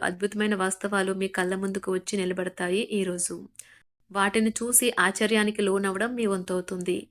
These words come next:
మీరు మీ ప్రేమైన వారితో మంచి సమయాన్ని గడుపుతారు. దీనివల్ల మీ యొక్క బంధాలు మరింత దృఢపడతాయి. ఇతరులతో తప్పులెంచడం మానండి. ప్రేమలో మునిగిన వారికి ఆ ప్రేమ తాలూకు సంగీతం రోజంతా నిరంతరాయంగా వినిపిస్తూనే ఉంటుంది.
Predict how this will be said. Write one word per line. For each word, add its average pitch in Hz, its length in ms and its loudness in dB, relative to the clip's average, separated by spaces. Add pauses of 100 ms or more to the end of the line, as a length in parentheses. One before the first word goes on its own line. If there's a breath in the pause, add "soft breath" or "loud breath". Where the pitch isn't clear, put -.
(400 soft breath)
మీరు 240 380 4
మీ 233 140 2
ప్రేమైన 220 460 2
వారితో 214 360 0
మంచి 196 300 -2
సమయాన్ని 190 520 0
గడుపుతారు. 185 600 -4 (480 soft breath)
దీనివల్ల 240 480 2
మీ 220 140 2
యొక్క 214 180 0
బంధాలు 196 480 0
మరింత 202 380 -2
దృఢపడతాయి. 180 760 -4 (360)
ఇతరులతో 208 440 -2
తప్పులెంచడం 190 680 -6
మానండి. 165 460 -6 (400 loud breath)
ప్రేమలో 240 400 4
మునిగిన 208 300 -2
వారికి 202 420 -2
ఆ 190 140 0
ప్రేమ 185 280 -4
తాలూకు 202 380 -4
సంగీతం 190 480 -6
రోజంతా 196 460 -4
నిరంతరాయంగా 180 600 -4
వినిపిస్తూనే 185 640 -10
ఉంటుంది. 170 460 -20